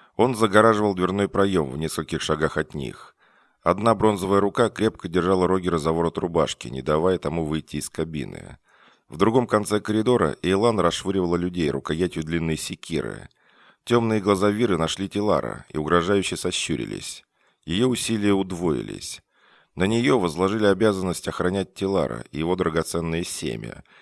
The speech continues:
и сейчас Элан гневалась, словно он нарочно усложняет ее задачу.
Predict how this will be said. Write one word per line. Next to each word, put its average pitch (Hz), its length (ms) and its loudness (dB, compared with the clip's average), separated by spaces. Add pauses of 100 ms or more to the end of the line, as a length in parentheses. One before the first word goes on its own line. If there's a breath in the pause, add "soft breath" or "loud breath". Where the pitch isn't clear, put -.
(140 soft breath)
и 85 100 -10
сейчас 113 500 0
Элан 98 280 0
гневалась, 80 500 -2
словно 80 320 -4
он 87 140 -2
нарочно 87 380 2
усложняет 80 520 -2
ее 82 160 -2
задачу. 80 640 -4